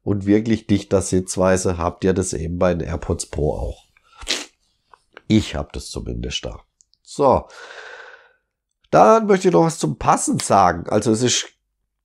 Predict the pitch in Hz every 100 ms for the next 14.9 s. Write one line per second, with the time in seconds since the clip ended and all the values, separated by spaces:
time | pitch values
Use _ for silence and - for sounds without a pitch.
0 | _ _ _ - 120 131 131 175 - 110
1 | 139 180 - 113 131 151 113 98 120 113
2 | 95 82 76 90 101 110 - 120 120 117
3 | 117 117 113 107 107 - 127 175 147 110
4 | - 139 151 147 - 104 - 104 101 110
5 | 139 139 127 131 123 127 101 87 110 156
6 | 170 131 107 104 104 107 101 92 92 113
7 | 143 135 131 135 127 - 120 160 - 123
8 | 113 104 101 87 101 170 - 135 110 95
9 | 92 117 165 170 - - - - - 110
10 | 95 107 - 110 95 - 82 78 85 92
11 | 76 - - 85 - 95 104 107 101 95
12 | 92 95 98 87 82 101 107 104 - 87
13 | 98 104 95 87 90 - 80 78 90 107
14 | - 71 - 80 92 85 87 90 90